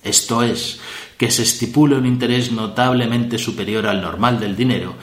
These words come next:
y manifiestamente desproporcionado con las circunstancias del caso. Sin más, sin tener en cuenta si se ha cometido abuso,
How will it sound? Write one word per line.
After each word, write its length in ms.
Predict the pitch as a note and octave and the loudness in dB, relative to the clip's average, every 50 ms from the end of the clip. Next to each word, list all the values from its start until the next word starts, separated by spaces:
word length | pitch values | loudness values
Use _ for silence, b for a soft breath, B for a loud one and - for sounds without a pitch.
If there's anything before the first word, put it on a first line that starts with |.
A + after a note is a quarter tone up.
| B B B B | B B B B
y 120 | B2+ B2 | 2 2
manifiestamente 960 | B2 A#2+ A2 A2 G#2+ G#2 - B2+ C3 C3 - - B2 A2+ A#2 A#2+ A#2 A#2 A#2 A2 | 4 4 2 0 -2 -4 -2 0 0 0 0 -2 -2 -2 0 2 2 2 2 0
desproporcionado 880 | G#2+ G#2 - - - A2+ - G#2 G2+ - - G#2+ G#2 A2+ A#2 A#2 A2+ | 0 -2 -4 -6 -8 -8 -6 -6 -6 -4 -2 -2 0 0 2 0 0
con 160 | - A2+ G#2 F#2+ | -2 -2 -2 -2
las 160 | F#2+ F#2+ - | -4 -4 -6
circunstancias 720 | - E2+ E2 - F2+ - - G#2 G2 F#2+ - - - - | -8 -8 -8 -8 -8 -8 -6 -6 -6 -6 -6 -8 -8 -8
del 160 | - D3+ D3 | -10 -12 -12
caso. 300 | - - - - - - - - - b b b b b b b | -12 -12 -10 -8 -10 -10 -10 -16 -20 b b b b b b b
Sin 420 | - - - - A#2+ A2 F#2+ E2+ E2 | -10 -6 -2 0 0 0 0 -2 -4
más, 580 | F2+ G#2 G2+ - - - - - - - - - B B B B B B B | -4 -4 -4 -4 -8 -10 -10 -10 -10 -12 -14 -16 B B B B B B B
sin 220 | B - A#2+ A2 A2 | B -4 -4 -4 -2
tener 260 | B2 A#2+ B2+ C#3 C#3 | 0 2 2 4 4
en 180 | C#3 B2+ B2 B2+ | 2 0 0 0
cuenta 600 | C3+ B2+ A#2+ A#2 B2 B2+ B2+ B2 - - - - | 0 0 0 0 0 0 -2 -2 -6 -10 -12 -10
si 140 | - A#2+ | -6 -4
se 220 | A2+ - C3 B2 A#2+ | -2 0 0 2 2
ha 160 | A#2+ A#2+ A#2 | 2 0 -2
cometido 480 | - A#2 A2+ A2 G#2 B2 A#2+ A2 A2 G#2 | -2 -4 -6 -4 -4 -2 -2 0 0 0
abuso, 540 | G#2 A#2 A#2 A2+ - - B2 B2 A#2+ B2 | 0 0 -2 -2 -2 -2 -2 -2 -2 -2